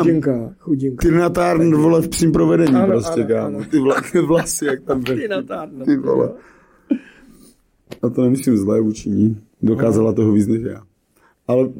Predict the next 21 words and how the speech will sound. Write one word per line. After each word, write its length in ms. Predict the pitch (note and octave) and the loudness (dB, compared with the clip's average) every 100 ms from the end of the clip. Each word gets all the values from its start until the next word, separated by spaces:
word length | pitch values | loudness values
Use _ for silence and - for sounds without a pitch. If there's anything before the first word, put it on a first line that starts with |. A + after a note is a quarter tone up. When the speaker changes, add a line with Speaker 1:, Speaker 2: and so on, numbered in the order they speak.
| B2 | -2
Speaker 2:
<laughs> 240 | C#3+ C3 | 0 0
ty 100 | C#3+ | 2
vlasy, 380 | A#2 B2+ B2+ A#2+ | 2 2 0 0
víš, 160 | A2+ C3 | 2 2
když 220 | B2+ B2+ | 0 -2
vidíš, 260 | C3 D#3+ | -4 -4
tak 160 | F3+ A2+ - - | -6 -10 -14 -20
prostě 340 | B2+ C#3 - C#3 - _ _ _ _ | -20 -18 -18 -18 -20 _ _ _ _
to 60 | - | -8
tak 160 | C3+ A2+ | -4 -4
je. 140 | - - _ - - - - _ _ | -6 -12 _ -20 -20 -20 -20 _ _
Speaker 1:
Takže 260 | C3+ C3+ C#3 | -2 0 2
tohle 220 | D3+ D3 | 2 2
byla 200 | D3 D3+ | 2 2
Velká 300 | D3+ D3+ F3 | 2 0 0
Británie. 600 | E3+ D#3 D3 A#2+ G#2+ A#2 - | 0 0 -4 -6 -10 -12 -2
Speaker 2:
Máme, 440 | A2+ C3 B2+ C#3 - | 2 4 4 2 2
máme 320 | C3+ C3+ C#3+ | 2 4 4
nějaký 360 | C#3+ C#3 C#3 C3+ | 4 2 0 0
téma 600 | C#3+ C#3 C3+ C3+ C3+ C3 | 2 4 4 4 2 2
do 760 | A#2 B2+ B2+ B2+ B2+ C3 B2+ | 4 4 4 4 4 4 0